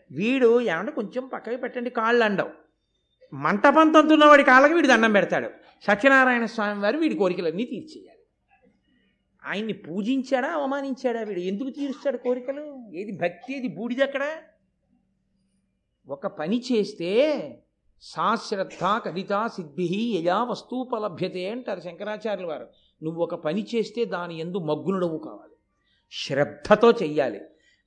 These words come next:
ఆ శ్రద్ధ లేకుండా, ఆ ఆస్తిక్య బుద్ధి లేకుండా ఏదో చేస్తున్నామంటే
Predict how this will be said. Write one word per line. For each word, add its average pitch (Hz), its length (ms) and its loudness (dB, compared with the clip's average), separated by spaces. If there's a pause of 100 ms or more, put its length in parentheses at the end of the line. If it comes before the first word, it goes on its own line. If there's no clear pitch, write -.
ఆ 160 100 -2
శ్రద్ధ 143 600 -4
లేకుండా, 214 800 4 (1200)
ఆ 110 280 -12
ఆస్తిక్య 277 520 -4
బుద్ధి 240 320 0
లేకుండా 196 840 2 (140)
ఏదో 196 380 4
చేస్తున్నామంటే 247 840 0